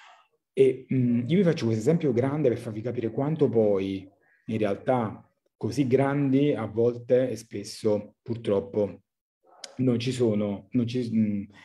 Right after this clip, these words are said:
sono, mm, or-, realtà organizzate. Oggi gli Uffizi, le Gallerie degli Uffizi sono molto ben organizzate, ma non era così.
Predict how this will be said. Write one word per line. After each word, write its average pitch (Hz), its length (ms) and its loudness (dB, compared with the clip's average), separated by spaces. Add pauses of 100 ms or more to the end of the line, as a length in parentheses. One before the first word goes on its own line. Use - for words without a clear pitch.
(160)
sono, 104 220 -4 (280)
mm, 98 400 -6
or-, 110 420 2
realtà 110 300 -2
organizzate. 107 840 -4
Oggi 143 300 2
gli 120 40 2
Uffizi, 117 520 -2 (460)
le - 100 -2
Gallerie 110 160 4
degli 107 100 0
Uffizi 131 320 -6
sono 104 400 -2
molto 98 280 -6
ben 98 140 -8
organizzate, 95 580 -10
ma 98 100 -8
non 98 200 -4
era 95 160 -8
così. - 340 -18